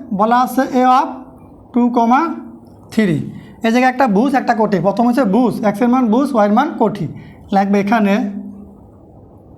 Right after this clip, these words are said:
এখানে x সমান সমান টু, y সমান সমান থ্রি। এখন আমরা আর এর মানটা বের করব,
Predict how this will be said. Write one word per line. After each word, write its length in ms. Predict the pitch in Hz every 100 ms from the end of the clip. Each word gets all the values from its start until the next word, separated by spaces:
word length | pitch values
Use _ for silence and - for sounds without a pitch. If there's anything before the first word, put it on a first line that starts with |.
| - - - - - - - - - -
এখানে 540 | 196 190 214 202 226 294 - - - - -
x 140 | 185
সমান 240 | - 220
সমান 400 | 208 226 240 -
টু, 340 | 240 247 320 - - - -
y 100 | 196
সমান 240 | 196 208 208
সমান 560 | 220 247 349 - - -
থ্রি। 340 | 202 156 - - - - 185
এখন 140 | 233
আমরা 420 | 247 220 226 - - - -
আর 200 | 214 262
এর 60 |
মানটা 240 | 247 240 214
বের 180 | 190
করব, 220 | - 196